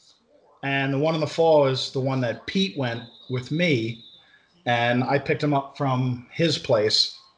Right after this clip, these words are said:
and we went there. We got about, like, fifty or sixty laps in, and then it got rained out.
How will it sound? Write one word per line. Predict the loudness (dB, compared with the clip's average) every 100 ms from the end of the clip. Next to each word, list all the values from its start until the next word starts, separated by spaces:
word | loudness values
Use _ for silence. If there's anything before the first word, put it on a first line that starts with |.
| -6
and | 0 2 2
we | 2
went | 2 2 4
there. | 4 4 0 -10 -20 -20 -20 _ -2
We | 2
got | 4 4
about, | 4 4 4
like, | 2 0 -2
fifty | -4 -2 0 4
or | 4 4
sixty | 0 -2 -2 2
laps | 2 2 0
in, | 0 2 0
and | 0 0 0
then | 0 0
it | 0
got | 0
rained | -2 -4 -4
out. | -6 -8